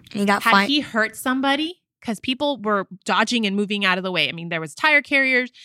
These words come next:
Speaker 2: there was backstage people, um, handlers, and, and pit crew members who were just walking back and forth 'cause it's closed off to go to the back. So when he plowed through that, I was just like,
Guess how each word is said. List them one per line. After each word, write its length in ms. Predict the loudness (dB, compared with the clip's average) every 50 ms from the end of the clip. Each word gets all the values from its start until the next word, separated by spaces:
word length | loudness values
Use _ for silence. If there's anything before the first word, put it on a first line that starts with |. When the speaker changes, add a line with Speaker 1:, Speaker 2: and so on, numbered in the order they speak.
| -20 -14 _
Speaker 2:
there 160 | -2 -2 0 0
was 200 | 0 -4 -2 -2
backstage 540 | 0 0 0 0 -2 -4 -4 -4 -4 -8
people, 540 | -8 -6 -6 -6 -6 -6 -6 -4 -6 -6 -8 _ _ -20 -18 _ -2
um, 260 | 0 0 2 0 0
handlers, 760 | 0 0 0 0 0 -2 -6 -4 -4 -2 -2 -2 -4 -4 -4 -4
and, 160 | -6 -4 -2 -4
and 200 | -4 -4 -4 -10 -12 _
pit 220 | -4 -4 -4 -4 -4
crew 440 | -8 -6 -2 -2 0 0 -2 -6 -8 -12 _ -8
members 520 | -6 -4 -4 -4 -4 -6 -6 -8 -10 -14 -8
who 100 | -8 -6
were 200 | -4 -4 -6 -8 _ _
just 200 | -10 -8 -8 -8 -6 -4
walking 300 | -4 -4 -2 -4 -4 -2
back 160 | -2 -2 -2
and 100 | -4 -6
forth 160 | -4 -6 -4
'cause 180 | -4 -6 -8 -6 -8
it's 160 | -10 -12 -12
closed 560 | -14 -8 -4 -2 -2 -2 -2 -6 -8 -10 -14 -12
off 360 | -8 -4 -2 -2 -2 -2 -6 -10
to 120 | -12 -10
go 140 | -6 -6 -6
to 60 | -6
the 80 | -6 -4
back. 280 | -2 0 0 -2 -2 _ _ _ _ -12
So 420 | -4 -2 0 2 2 2 0 -2
when 180 | -2 -4 -4 -2
he 140 | -2 -6 -6
plowed 400 | -8 -6 -6 -2 -2 -2 -2 -2
through 140 | -6 -10 -4
that, 280 | -2 0 0 0 0 0 -2
I 140 | -2 -2 0
was 140 | -2 -4 -6
just 200 | -10 -12 -12 -6 -2
like, 280 | 0 0 0 -2 -4